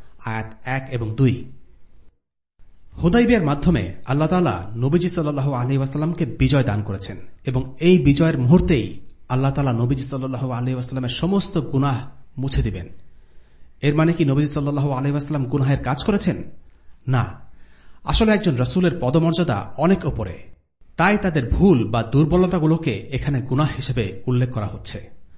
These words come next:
আক্ষরিক অর্থে গুনাহ বোঝানো হচ্ছে না। আর রাসূলুল্লাহ সাল্লাল্লাহু আলাইহি ওয়াসাল্লাম ছিলেন পুরোপুরি নিষ্পাপ।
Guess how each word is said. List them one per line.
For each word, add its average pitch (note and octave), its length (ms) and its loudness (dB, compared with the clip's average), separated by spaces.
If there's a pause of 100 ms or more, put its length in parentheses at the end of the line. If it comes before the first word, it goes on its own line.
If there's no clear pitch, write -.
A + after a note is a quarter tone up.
(280)
আক্ষরিক F3 500 2
অর্থে C3+ 360 0
গুনাহ C#3 360 -2
বোঝানো A2+ 280 -2
হচ্ছে B2 300 -2
না। F2 140 -6 (760)
আর A2+ 140 -4
রাসূলুল্লাহ D#3+ 400 0
সাল্লাল্লাহু D3 420 -2
আলাইহি C#3 240 0
ওয়াসাল্লাম D#3+ 300 0
ছিলেন D3 400 -2
পুরোপুরি E3+ 500 0
নিষ্পাপ। A#2 580 0